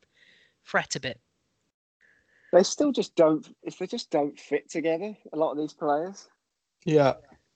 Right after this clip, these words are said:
Speaker 1: Oh, it's a terrible squad.
Speaker 2: It
Speaker 1: Don't get
Speaker 2: really
Speaker 1: me
Speaker 2: is.
Speaker 1: wrong. It's, it's, it's poorly managed. It's a poorly managed squad, and it has been for years. But still, they've, <sighs> they've still got enough quality that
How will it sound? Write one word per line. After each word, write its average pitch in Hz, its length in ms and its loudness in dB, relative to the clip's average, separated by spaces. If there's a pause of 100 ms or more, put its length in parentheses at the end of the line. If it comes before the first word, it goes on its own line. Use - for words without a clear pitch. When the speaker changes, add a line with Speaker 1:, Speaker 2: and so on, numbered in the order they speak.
Speaker 1:
Oh, 254 180 10
it's 220 140 -2
a - 60 -4
terrible 175 360 4
squad. - 400 -10 (720)
Speaker 2:
It 147 160 -10
Speaker 1:
Don't 202 200 6
get 190 80 2
Speaker 2:
really - 40 -4
Speaker 1:
me 120 60 -2
Speaker 2:
is. 160 60 -2
Speaker 1:
wrong. 143 120 -4 (240)
It's, - 200 -12 (300)
it's, 170 220 -6 (100)
it's 170 240 -4 (600)
poorly 160 460 -2
managed. 135 340 -2
It's 165 120 -4
a 160 40 -10
poorly 180 320 -2
managed 143 280 -2
squad, 139 220 -4
and 127 60 -16
it 120 100 -12
has 143 140 -2
been 123 160 -10
for 131 120 -12
years. 131 380 -6
But - 200 -10 (160)
still, 143 600 2 (1200)
they've, 180 160 -4 (580)
<sighs> - 80 0 (300)
they've 196 120 2
still - 220 6
got 196 140 0
enough 185 300 -2
quality 135 520 -4
that 131 160 -6